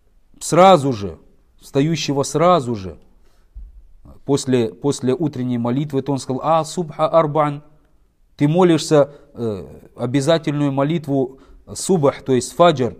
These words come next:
четыре раката". И поэтому посланник Аллаха, саллаллаху алейхи вассалям, сказал: "Пусть никто из вас не, э, не соединяет добровольную молитву с обязательной, пока он не будет говорить,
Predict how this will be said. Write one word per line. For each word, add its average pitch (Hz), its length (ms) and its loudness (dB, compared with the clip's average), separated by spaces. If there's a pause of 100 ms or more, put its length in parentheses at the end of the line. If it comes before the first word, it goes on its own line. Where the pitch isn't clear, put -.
(100)
четыре 160 380 0
раката". 147 640 -4 (1300)
И 107 80 -12
поэтому 131 320 -2
посланник 139 480 -4
Аллаха, 151 300 -2
саллаллаху 147 480 -2
алейхи 175 260 -4
вассалям, 175 420 -6 (340)
сказал: 143 460 2
"Пусть 131 200 -8
никто 135 280 -4
из 135 200 -6
вас 147 280 -2
не, 151 320 -2 (420)
э, 98 60 -20 (1120)
не 135 180 -2
соединяет 143 1000 0 (600)
добровольную 160 760 4
молитву 156 420 0
с - 80 -6
обязательной, 156 720 0
пока 156 280 4
он 156 200 -2
не 147 80 0
будет 139 380 -2
говорить, 127 580 0